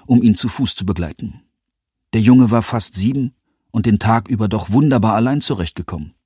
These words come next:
Also hatte er Nil auch allein nach Hause geschickt. Noch hatte er keine Ahnung, dass Nil ein ganz anderes Haus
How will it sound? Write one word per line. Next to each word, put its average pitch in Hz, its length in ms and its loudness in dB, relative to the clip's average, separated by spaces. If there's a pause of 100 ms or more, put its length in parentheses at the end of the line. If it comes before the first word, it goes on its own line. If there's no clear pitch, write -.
(400)
Also 92 360 2
hatte 95 180 -2
er 92 100 0
Nil 95 240 4
auch 82 160 -4
allein 90 380 2
nach 95 180 0
Hause 120 240 -4
geschickt. - 440 -12 (1000)
Noch 107 300 2
hatte 135 200 -4
er 87 120 -4
keine 123 400 2
Ahnung, 101 380 0
dass 90 240 -6
Nil 95 260 2
ein 90 220 -2
ganz 90 260 -2
anderes 85 640 -4
Haus - 400 -14